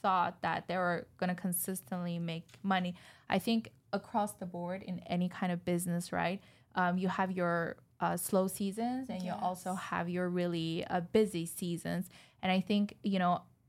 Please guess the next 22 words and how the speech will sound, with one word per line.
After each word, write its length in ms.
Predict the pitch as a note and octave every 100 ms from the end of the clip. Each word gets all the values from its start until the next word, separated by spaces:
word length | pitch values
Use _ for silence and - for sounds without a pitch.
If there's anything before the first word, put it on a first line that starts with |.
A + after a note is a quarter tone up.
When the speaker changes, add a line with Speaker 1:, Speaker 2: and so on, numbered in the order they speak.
| _ _ _ _ _ -
Speaker 1:
as 200 | G#3 A3+
an 100 | B3
employee, 680 | A#3+ - A3 G3+ G3+ A3 A3
you 180 | G3+ F3+
probably 760 | - F#3 F3 F3+ F#3 F#3 F3+
rely 460 | F#3 F3+ F3 E3+ F3+
on, 200 | - F3+
like, 240 | F3 F3 F#3
you 60 | F#3+
know, 200 | F3+ -
I 140 | G3
know 200 | G3 F#3+
that 320 | F#3 F#3 F3+ -
my, 320 | F#3 E3+ -
I'm 200 | F#3 F#3+
gonna 160 | F#3+ F#3+
get 200 | F3+ -
paid 300 | - F#3 F3
for 160 | - F3
this 260 | F3 E3+
day, 280 | - E3+ D#3
right? 320 | E3 E3+ F#3+